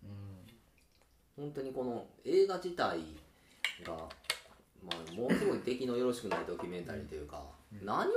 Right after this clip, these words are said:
Speaker 2: 撮りたかったのかまだ分からないな、サイドAもそうやし。
Speaker 1: うん。
Speaker 2: サイドBに関しては、それに変なその文字の演出と、
Speaker 1: うん。
Speaker 2: えーと、子供の顔のインサートがどんどんどんどん入ってきて、
Speaker 1: うん。うん。
Speaker 2: で、なんか、どこの子供捕まえてきてんか知らんけど、
Speaker 1: うん。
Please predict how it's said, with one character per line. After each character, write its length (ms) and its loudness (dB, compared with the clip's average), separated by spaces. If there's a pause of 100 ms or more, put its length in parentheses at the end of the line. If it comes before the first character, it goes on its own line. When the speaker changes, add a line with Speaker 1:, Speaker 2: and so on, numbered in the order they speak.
Speaker 2:
撮 100 8
り 60 8
た 100 6
か 100 6
っ 60 -2
た 60 -4
の 60 -6
か 100 -4
ま 140 -2
だ 80 2
分 120 4
か 60 2
ら 60 2
な 40 -2
い 20 -4
な、 80 -4
サ 180 4
イ 60 4
ド 100 6
A 120 8
も 140 -4
そ 100 -6
う 40 -4
や 80 -8
し。 320 -14
Speaker 1:
う 40 -8
ん。 260 -4 (320)
Speaker 2:
サ 180 0
イ 40 4
ド 140 4
B 180 0
に 120 0
関 200 -2
し 80 -10
て 60 -4
は、 220 -2
そ 100 0
れ 100 0
に 140 -4
変 180 -6
な 100 -2
そ 100 -6
の 160 -6 (100)
文 160 0
字 80 -4
の 160 -4
演 120 -8
出 200 -16
と、 400 0
Speaker 1:
う 40 -6
ん。 320 -4
Speaker 2:
え 280 -4
ー 40 -12
と、 80 0
子 140 4
供 240 4
の 80 0
顔 240 0
の 120 -2
イ 160 -4
ン 60 -6
サ 120 -4
ー 80 -2
ト 100 -4
が 100 -4
ど 120 -2
ん 40 -4
ど 80 -6
ん 20 -10
ど 100 -6
ん 20 -6
ど 80 -8
ん 20 -10
入 140 -10
っ 40 -8
て 100 -10
き 100 -8
て、 460 -4
Speaker 1:
う 20 -12
ん。 40 -8 (720)
う 20 -12
ん。 20 -6
Speaker 2:
で、 180 -2
な 100 -4
ん 20 -8
か、 120 -4 (220)
ど 160 6
こ 100 4
の 100 4
子 120 0
供 160 4
捕 180 -2
ま 60 2
え 40 -2
て 60 -2
き 60 -6
て 60 -6
ん 40 -6
か 60 -8
知 100 -8
ら 60 -4
ん 60 -6
け 60 -8
ど、 300 -6
Speaker 1:
う 60 -4
ん。 100 -4